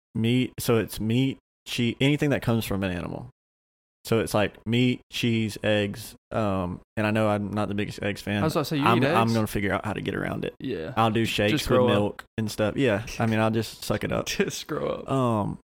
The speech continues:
Speaker 1: but the thing that's scaring me is the no carbs.
Speaker 2: Oh, yeah.
Speaker 1: As if I need to lose weight.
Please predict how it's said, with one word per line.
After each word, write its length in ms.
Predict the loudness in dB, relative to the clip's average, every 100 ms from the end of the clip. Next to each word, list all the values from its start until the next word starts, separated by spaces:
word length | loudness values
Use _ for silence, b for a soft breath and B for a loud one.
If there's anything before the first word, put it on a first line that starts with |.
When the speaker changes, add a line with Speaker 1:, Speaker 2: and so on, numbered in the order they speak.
| _ _ _ 0
Speaker 1:
but 160 | 4
the 100 | 2
thing 300 | 4 4 4
that's 160 | 2 -2
scaring 560 | -4 2 2 2 0
me 340 | -2 -2 -6 -10 _ _ _ _ _
is 240 | -2 -2 -2
the 100 | 0
no 240 | 2 0
carbs. 580 | 2 2 4 2 -2 -12 -20 _ _ _ _ _ _
Speaker 2:
Oh, 180 | -2 0
yeah. 220 | 0 2
Speaker 1:
As 220 | 2 2
if 160 | 0 0
I 180 | 0 0
need 200 | 0 0
to 80 |
lose 260 | 0 0 0
weight. 340 | 0 0 -2